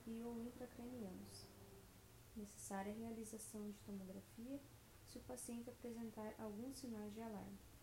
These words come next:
Os principais são proptose, limitação e ou dor a movimento ocular, diplopia e não melhora após quarenta e oito e setenta e duas horas de tratamento.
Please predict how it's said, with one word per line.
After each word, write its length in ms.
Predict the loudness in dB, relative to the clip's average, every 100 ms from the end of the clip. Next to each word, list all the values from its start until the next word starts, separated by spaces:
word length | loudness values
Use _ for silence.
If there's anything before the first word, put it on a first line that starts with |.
| -10 -8
Os 140 | -6 -4
principais 720 | 2 2 2 -2 2 4 2
são 240 | 2 0 -2 -4 -8 -10 -10 -8
proptose, 640 | -4 -4 0 2 2 2 -2
limitação 680 | 0 2 2 0 -2 0 2
e 100 | 2
ou 160 | 2 4
dor 220 | 4 2
a 60 | 2
movimento 480 | 0 0 0 -2 -4
ocular, 360 | -4 -2 0 0 -2 -6 -6 -8 -8
diplopia 640 | -6 -2 0 2 2 2 0
e 60 | 2
não 180 | 2 2
melhora 380 | 2 2 2
após 320 | 0 0 -2 -2
quarenta 400 | 0 0 0 2
e 40 |
oito 160 | 2 0
e 40 |
setenta 360 | -2 0 0 0
e 60 |
duas 300 | 2 2 2
horas 240 | 2 2 0
de 80 |
tratamento. 680 | -2 -4 -4 0 0 -2 -6